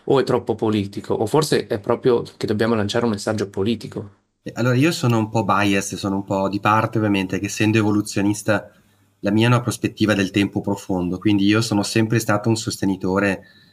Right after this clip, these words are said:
Speaker 2: del cosiddetto long, eh, antropocene, dell'antropocene lungo,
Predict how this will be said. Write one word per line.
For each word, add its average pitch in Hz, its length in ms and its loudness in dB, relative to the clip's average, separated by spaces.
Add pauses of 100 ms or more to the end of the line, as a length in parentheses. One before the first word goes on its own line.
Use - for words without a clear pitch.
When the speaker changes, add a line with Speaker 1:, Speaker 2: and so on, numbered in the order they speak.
(280)
Speaker 2:
del 98 120 -4
cosiddetto 101 500 -2
long, 101 460 2 (280)
eh, 85 120 -8
antropocene, 92 640 -4
dell'antropocene 95 720 -2
lungo, 87 540 -2